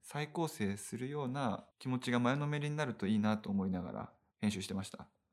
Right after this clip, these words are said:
で、五月の時点のバージョンは結構見た方が、「映画見たみたいだった」とか、そういうことをおっしゃってくださる方が多くて、で、やっぱり映画っていうのはある程度全体を、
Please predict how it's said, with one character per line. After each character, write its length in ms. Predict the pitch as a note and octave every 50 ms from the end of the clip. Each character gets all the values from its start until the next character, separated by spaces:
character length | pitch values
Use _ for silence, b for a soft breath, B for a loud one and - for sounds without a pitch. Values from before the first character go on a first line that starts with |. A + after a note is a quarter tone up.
| - - - - - - - - -
で、 340 | B2 B2 B2 B2 A#2+ - - _ _ - _ - - -
五 120 | E3 F3
月 200 | G3 F#3+ F#3+ -
の 120 | A#2+ G#2 G2
時 140 | G#2+ G#2+ -
点 200 | G2+ F#2+ G2 F#2+
の 80 | F#2+
バ 160 | F#2 F#2+ F#2+
ー 40 | F#2+
ジ 60 | G2
ョ 40 | G#2
ン 100 | G2 G#2+
は 140 | A2+ A#2 A2
結 180 | - C#3+ - -
構 120 | - G2+
見 160 | G#2 A2 A#2
た 180 | A#2 A#2+ G#2 G2
方 360 | - - G#2+ - - G2 G2+
が、 380 | G#2 A#2 B2 A#2 G#2+ - - - - -
「映 120 | - D#3+ E3
画 100 | F3 F3
見 100 | F#3+ F#3
た 100 | - A2+
み 120 | G2+ G2+
た 120 | F#2+ - F#2
い 60 | F#2+
だ 80 | F2+
っ 100 | - -
た」 120 | - - -
と 140 | - - -
か、 220 | - - - - _ _ _ _ _ _ _ _ -
そ 100 | - D3+
う 20 |
い 20 | D3
う 0 |
こ 80 | E3 -
と 100 | - A2
を 20 |
お 40 | G#2
っ 20 |
し 80 | - -
ゃ 40 | G#2
っ 20 |
て 100 | - G2
く 40 | -
だ 80 | G2
さ 80 | - -
る 60 | G#2
方 200 | - - - -
が 100 | G#2 G#2+
多 80 | G2+ G2+
く 120 | - - -
て、 420 | - A2 G#2 F#2+ F#2+ - - - - _ _ - - - - C3+
で、 240 | C3 C3 C3 C3+
や 80 | C#3+ D3+
っ 40 | D3+
ぱ 80 | -
り 80 | F3 C3
映 100 | C#3+ D3
画 100 | D3 D3+
っ 80 | D3 -
て 100 | - E3
い 20 |
う 40 | C3
の 60 | G#2+
は 60 | G#2
あ 40 | G#2
る 60 | F#2+
程 180 | - - G2+ G2
度 360 | F#2+ G2 G2 F#2+ - - - - _ _ -
全 220 | G2+ G#2 A#2 A#2 A2+
体 240 | - A2+ G#2+ G#2 G#2+ - -
を、 360 | A2 G#2 F#2 - - -